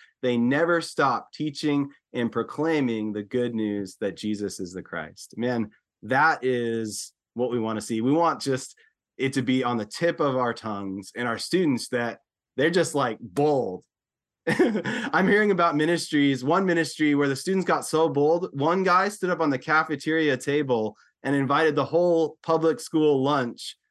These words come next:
to their youth group that night. And they started seeing a bunch of people come to that youth group and getting saved.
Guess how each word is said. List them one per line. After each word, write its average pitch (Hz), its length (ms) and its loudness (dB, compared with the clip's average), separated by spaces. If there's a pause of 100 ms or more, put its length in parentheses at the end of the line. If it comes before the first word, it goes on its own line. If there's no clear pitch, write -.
(220)
to 151 140 4
their 135 280 2
youth 139 320 0
group 127 260 0
that 117 240 0
night. 101 320 -4 (560)
And 131 360 2
they 151 140 4
started 170 300 2
seeing 170 260 4
a 135 60 0
bunch 156 260 0
of 151 100 -2
people 151 480 2
come 160 220 -2
to 156 60 0
that 143 200 2
youth 147 220 0
group 147 280 2
and 123 120 0
getting 131 200 2
saved. 131 580 -2